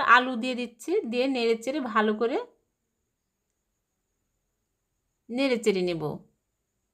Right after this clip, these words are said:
আর এখানে কিছু মশলা অ্যাড করে দিব। এখানে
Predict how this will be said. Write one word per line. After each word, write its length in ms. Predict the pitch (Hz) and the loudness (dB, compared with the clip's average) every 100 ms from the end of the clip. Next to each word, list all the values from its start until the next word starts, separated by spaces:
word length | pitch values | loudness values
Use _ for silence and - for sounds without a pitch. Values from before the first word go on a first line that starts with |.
| _ _ _ _ _ _ _ _ _ _ _ _ - | _ _ _ _ _ _ _ _ _ _ _ _ -4
আর 80 | 240 | -2
এখানে 200 | 294 339 330 | 2 4 2
কিছু 180 | 320 - 262 | 0 -4 -2
মশলা 260 | 220 214 240 | -2 0 -2
অ্যাড 140 | 226 - | -2 -4
করে 140 | 269 254 | -6 -4
দিব। 120 | 269 311 466 - _ _ _ _ | -2 -2 -2 -10 _ _ _ _
এখানে 320 | 226 320 339 | -4 2 4